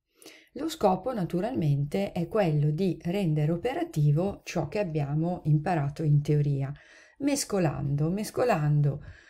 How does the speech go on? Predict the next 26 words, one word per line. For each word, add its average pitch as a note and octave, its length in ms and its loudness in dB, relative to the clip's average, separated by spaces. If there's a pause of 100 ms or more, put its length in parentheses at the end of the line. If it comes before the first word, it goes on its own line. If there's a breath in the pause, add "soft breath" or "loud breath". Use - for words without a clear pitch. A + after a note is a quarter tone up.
(100)
quello A#3 300 2
che F3 100 0
abbiamo G3 380 0
visto F#3+ 420 -2
per F#3+ 220 -4
le G3+ 100 -2
cornici G3+ 800 0
e C#4 140 -4
quello E3+ 260 2
che G3 80 -4
abbiamo F3+ 320 -2
visto C#3+ 400 -2
per C#3+ 160 2
i C#3+ 100 -2
testi. - 580 -10 (2250)
Ecco - 360 -2
qua. - 280 -6 (1000 loud breath)
Apro E3+ 540 4
una D#3+ 680 2
pagina D#3+ 800 0
che, D#3 380 0
come F3 320 0
al D#3 80 4
solito, D3 840 0
può D#3+ 140 0
essere, D3 800 0